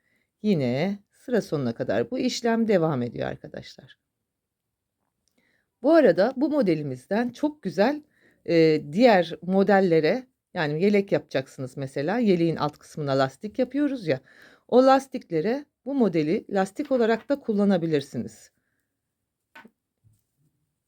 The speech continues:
Hem lastik olarak kullanılır, hem normal, e, modellerimize kullanabiliriz. Evet arkadaşlar, modelimizi iki kere çıkardık. İki kere çıkardığımız modelde bile bakın hemen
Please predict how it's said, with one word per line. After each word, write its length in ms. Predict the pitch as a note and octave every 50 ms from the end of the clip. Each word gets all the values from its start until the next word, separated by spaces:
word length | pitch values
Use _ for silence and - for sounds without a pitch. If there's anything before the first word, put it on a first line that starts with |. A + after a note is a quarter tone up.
| _
Hem 240 | - A#3+ B3+ A#3+ A#3
lastik 380 | G3+ F3 E3 - - G3+ - -
olarak 360 | B3 A3 A3+ A3+ A3+ A3+ -
kullanılır, 560 | - B3 A#3 G#3+ A3+ G#3+ A3 A3 A3+ A3 A3 -
hem 240 | A#3+ B3 B3 A#3 G#3
normal, 460 | F#3 E3+ E3 E3 E3+ E3+ F3 F#3+ G3 - _ _ _ _ _ _ _ -
e, 440 | C#3+ D3 D3 C#3+ C#3+ C#3 C#3 C#3 C3+ - _ -
modellerimize 800 | E3+ F3 F3+ F3+ G3 F#3 F#3+ G3+ G3+ G3 G3 G#3 G#3 G3 A#3 A#3
kullanabiliriz. 920 | A#3 - A3+ G#3+ A3 A3 A3 A3 G#3 G#3 G#3 G#3 G#3 G#3 G#3 - - - -
Evet 260 | - A3 G3+ G3 -
arkadaşlar, 500 | D#3+ C#3 - - - - C#3+ - - -
modelimizi 560 | D3 G3 B3 C4 G#3+ F#3 D3 C#3+ C3+ - -
iki 300 | - - - - - A3+
kere 220 | A3+ - F3 C#3 B2
çıkardık. 480 | - - - - D3+ C#3 D3+ F3 G3+
İki 260 | - - G3+ - A3+ -
kere 220 | A3+ F#3 D#3 D3+
çıkardığımız 640 | - - - F3+ E3+ D3+ C#3+ C3+ A#2+ B2+ B2+ - -
modelde 500 | G3 G#3 G3 G3+ F#3+ D#3+ C#3+ C#3+ C3+ C#3
bile 120 | D3 F3 F3
bakın 220 | F3+ - - E3
hemen 460 | D#3+ F3 F#3+ G3 F3 D#3 F#3 A3+ A3